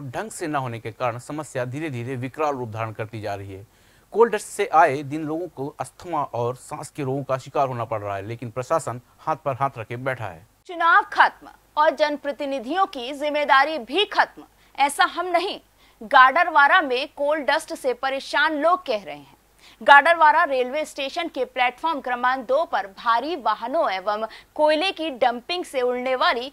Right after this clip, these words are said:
Speaker 2: कोल डस्ट एवं धूल से स्थानीय लोग परेशान हो चुके हैं।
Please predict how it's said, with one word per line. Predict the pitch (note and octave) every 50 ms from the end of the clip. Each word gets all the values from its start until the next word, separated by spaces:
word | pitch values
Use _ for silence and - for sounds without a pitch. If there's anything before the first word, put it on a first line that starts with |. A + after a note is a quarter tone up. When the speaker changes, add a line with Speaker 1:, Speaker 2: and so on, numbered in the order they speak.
| - - _ -
Speaker 2:
कोल | D#4 D#4 D#4+ F4 F#4
डस्ट | D4 A#3+ B3+ G#3 - - - - B3
एवं | C4+ C4+ C4+ D#4+ E4 D#4 A3
धूल | B3+ B3 C#4 E4 F4+ E4+
से | - C4+ A#3+ B3+
स्थानीय | - - B3+ A#3+ A#3+ B3+ C#4+ D#4+ D4+
लोग | C4+ C#4 E4 D4+ A#3 A3+ - - - _ _ -
परेशान | D#4 D#4 D#4+ E4 - - - F4+ F4+ F#4 F4+
हो | C4 B3 G#3+ F3
चुके | - - - - D3+
हैं। | D3+ - -